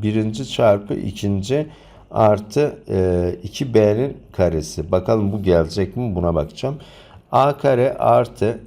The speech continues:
iki kere iki dört arkadaşlar. Dört çarpı A çarpı B artı ikinin karesi dört, B'nin karesi B kare. Şimdi geldi arkadaşlar. O zaman demek ki benim yukarıdaki ifadem şu. Peki bu mesela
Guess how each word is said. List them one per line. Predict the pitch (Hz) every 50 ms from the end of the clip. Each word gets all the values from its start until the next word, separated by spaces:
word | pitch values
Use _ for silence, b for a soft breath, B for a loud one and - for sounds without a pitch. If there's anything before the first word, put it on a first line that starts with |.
| - -
iki | 117 104 - -
kere | - 139 123 117
iki | 110 113 - 117 110
dört | 110 110 110 113 -
arkadaşlar. | 87 82 - - 87 85 - - 117 113 107
Dört | 113 117 120 117 117
çarpı | - 98 87 87 87 - -
A | - 107 110 110 107 107
çarpı | - 95 85 82 82 - - 87 104
B | 113 117 117
artı | - - 87 87 87 87 87 - - 139 127
ikinin | - 104 - - 123 127 120
karesi | - 123 117 104 92 - - 98 92 95
dört, | 123 147 151 - - B B B B B B B _ -
B'nin | 107 113 120 120
karesi | 113 107 101 101 98 - - 120 101
B | 95 85 78 76
kare. | - 78 76 73 73 78 - B B B B B B B
Şimdi | B - - 135 127
geldi | 123 143 135 131 123 117 101 95
arkadaşlar. | 87 80 78 78 90 85 80 - 90 90
O | - 131 131
zaman | 139 143 123
demek | 131 147 160 147 160
ki | - 92 92
benim | 107 113 127 131 123
yukarıdaki | 117 117 113 113 110 107 107 107 107 107 127
ifadem | 120 104 - 107 104 104 123 139 139 117
şu. | - - - - 78 65 - - - _ b b b b b b b b b -
Peki | - 127 120 - 131 131
bu | 143 143 139 - - -
mesela | 113 117 110 - - 113 113 113 110 - -